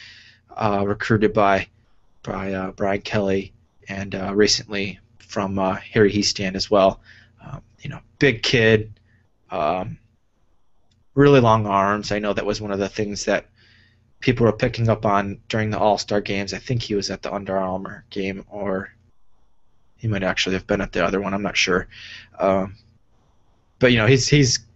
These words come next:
pretty much that prototypical left tackle that Notre Dame's looking for. Um, big kid, too. It's not like he's, he's got these long arms and he's got, you know, he's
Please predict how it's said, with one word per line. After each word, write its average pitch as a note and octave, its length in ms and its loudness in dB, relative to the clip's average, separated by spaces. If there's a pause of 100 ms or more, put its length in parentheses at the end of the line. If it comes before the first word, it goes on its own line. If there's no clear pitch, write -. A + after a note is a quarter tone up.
(280)
pretty A#2+ 240 2
much G#2+ 220 2
that - 180 -2
prototypical G#2+ 760 0
left G2+ 240 2
tackle F#2 540 0 (1300)
that A2 160 -2
Notre C#3 160 4
Dame's A2+ 340 2
looking A2 280 0
for. G#2+ 520 4 (300)
Um, F#2+ 380 -14 (960)
big G3 200 4
kid, C3 260 0
too. B2 260 6
It's G2+ 140 -2
not A#2 180 4
like A2 140 2
he's, A2 380 -2 (460)
he's A2+ 200 -2
got A2 180 2
these A2 180 -4
long G#2+ 240 0
arms G#2 400 -2
and G2 240 -12 (260)
he's A2+ 200 -8
got, G#2 360 0 (360)
you A2+ 80 -12
know, G2+ 60 -8
he's F#2+ 280 -10